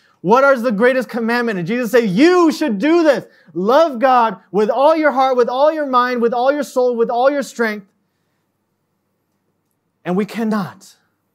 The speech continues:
And that is the greatest thing about Jesus, is that when we cannot,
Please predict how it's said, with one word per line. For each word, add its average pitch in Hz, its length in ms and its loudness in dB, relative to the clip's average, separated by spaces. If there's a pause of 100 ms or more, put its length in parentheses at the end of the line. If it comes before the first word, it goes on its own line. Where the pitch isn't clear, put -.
(1400)
And 139 160 -10
that 165 160 0
is 190 180 -4
the 170 80 -2
greatest 170 500 0
thing 180 100 -4
about 147 260 -4
Jesus, 120 520 -14 (240)
is 127 120 -12
that 131 180 -8
when 175 200 -4
we 175 120 -4
cannot, 151 540 -14